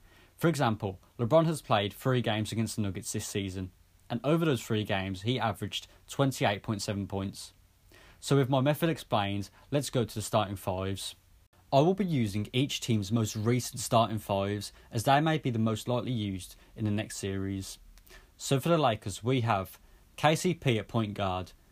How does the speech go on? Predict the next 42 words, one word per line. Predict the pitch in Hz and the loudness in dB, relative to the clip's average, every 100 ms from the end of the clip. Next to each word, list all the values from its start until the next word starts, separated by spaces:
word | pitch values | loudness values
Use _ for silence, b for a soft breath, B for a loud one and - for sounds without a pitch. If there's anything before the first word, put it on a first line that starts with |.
| - | -4
Danny | - 135 160 | 2 4 4
Green | 135 120 | 4 2
at | 120 | 2
shooting | 117 117 98 110 | 0 -2 0 -2
guard, | 107 104 104 - b b b | 2 2 2 -2 b b b
LeBron | 117 117 147 | 0 4 4
at | 135 | 4
small | - 113 | 0 0
forward, | 104 117 107 107 104 - b b | 0 0 0 0 -2 -10 b b
A | 135 139 | 4 4
D | 139 131 | 4 0
at | 120 | 0
power | 113 104 | 0 0
forward, | 101 107 101 101 - | 0 -2 -2 -2 -4
and | 107 | -4
JaVale | 101 107 107 104 | -2 2 2 2
McGee | 98 101 | -2 -4
at | 95 | -4
centre. | - 95 - 101 - _ - _ - b b b | -4 -4 -2 -4 -6 _ -20 _ -20 b b b
The | 131 | 4
Nuggets | 143 165 110 - - | 6 6 4 -4 -10
have | - 117 | -4 -2
Jamal | 101 123 147 | 2 4 4
Murray | 143 117 113 | 4 2 0
at | 107 | 0
point | 120 110 | -2 0
guard, | 113 110 107 - b b b | 0 2 0 -4 b b b
Gary | 123 117 | 4 4
Harris | 131 139 - | 2 2 -2
at | 113 | -2
shooting | 120 113 107 | 0 0 0
guard, | 110 104 104 - - b b | 0 0 0 -4 -16 b b
Jeremy | 139 120 117 | 4 4 4
Grant | 117 139 151 | 4 4 2
at | 139 | -4
small | - 135 120 | -2 -2 -2
forward, | - 107 104 104 104 - b b b b | -2 -2 0 -2 -4 -12 b b b b
Paul | 123 113 | 2 4
Millsap | 131 143 143 135 | 2 2 2 2
at | 123 | 0
power | 113 104 | 0 0
forward, | 104 107 101 98 | 0 -2 -2 -4